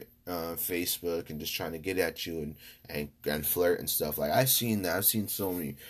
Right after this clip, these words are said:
women, women send me so many messages of the creepy dudes that try to slide up in their D Ms and stuff, and I'm just like, that's so crazy and terrible, honestly. Like, oh my God. I mean, I can see it, like, paranoid as a woman. If you're a woman, like, any dude that tries to talk to you or something just wants to fuck him, 'cause a lot of people are really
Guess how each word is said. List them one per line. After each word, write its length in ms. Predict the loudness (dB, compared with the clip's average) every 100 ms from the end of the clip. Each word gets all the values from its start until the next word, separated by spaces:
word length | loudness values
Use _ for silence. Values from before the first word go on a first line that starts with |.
| -12
women, 320 | -4 -4 -4 -4
women 340 | 4 4 4 4
send 240 | 2 2
me 60 | 0
so 200 | 0 0
many 120 | -2
messages 500 | -2 -2 -2 -4 -4
of 100 | -6
the 60 | -8
creepy 400 | -4 -6 -4 -6
dudes 180 | -6 -4
that 80 |
try 180 | -4 -4
to 60 | -2
slide 340 | -2 -2 -2
up 160 | -2 -4
in 80 | -6
their 120 | -6
D 240 | -6 -6
Ms 200 | -6 -6
and 80 | -8
stuff, 280 | -6 -6 -6
and 80 | -8
I'm 80 |
just 200 | -6 -8
like, 200 | -10 -14 -18 -20 -20 -20 _ -20 -20 -8
that's 460 | -6 0 2 4 4
so 340 | 2 -4 -8
crazy 400 | -8 -8 -6 -6
and 120 | -6 -10
terrible, 460 | -10 -16 -18 -20 -18
honestly. 440 | -18 -10 -10 -10 -12
Like, 300 | -14 -16 -20 -20 -18 -18 -6 0
oh 120 | 0
my 140 | -2
God. 260 | -10 -10 -10
I 40 | -10
mean, 120 | -8
I 60 | -4
can 160 | -2
see 200 | 0 0
it, 120 | -2
like, 200 | -4 -10 -10
paranoid 480 | 0 0 2 0 -2
as 160 | -2
a 60 | -2
woman. 380 | -2 -2 -4 -6
If 160 | -6 -2
you're 180 | 0
a 60 | 0
woman, 360 | -2 -4 -6 -8 -18 -20 -8
like, 300 | -6 -6 -4
any 180 | -4 -2
dude 200 | -2 -2
that 80 |
tries 240 | -2 -4 -4
to 80 | -4
talk 260 | -4 -4
to 100 | -6
you 100 | -6
or 80 | -6
something 300 | -8 -8 -8
just 180 | -8 -6
wants 220 | -6 -8
to 60 | -8
fuck 280 | -6 -8 -10
him, 60 |
'cause 120 | -12 -8
a 40 |
lot 120 | -8
of 80 | -8
people 280 | -12 -10 -10
are 80 | -6
really 300 | -4 -2